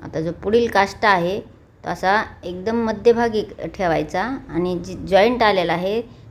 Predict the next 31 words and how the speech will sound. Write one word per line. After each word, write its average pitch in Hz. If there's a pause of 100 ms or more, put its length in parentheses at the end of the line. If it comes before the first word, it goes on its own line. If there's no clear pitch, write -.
त्या 170
जॉईंटच्या 196
थोडी 214
पुढे 226
आणि 202 (400)
थोडी 202
दोन्ही 233
साईडला 202
असे 208
मध्यभागी 226
काष्टा 196
येईल, 180
ह्या 202
पद्धतीने 208
ठेवून 180
घ्यायचा. 165 (540)
जसे 180
मी 165
व्हिडिओ 180
दाखवलेला, 180
त्याप्रमाणे 185
टिप 233
मारून 170
घ्यायची. 170
आता 214
एक 175
पिन 220
लावून 180
घेते 160
इथे. 202 (1900)
इथे 185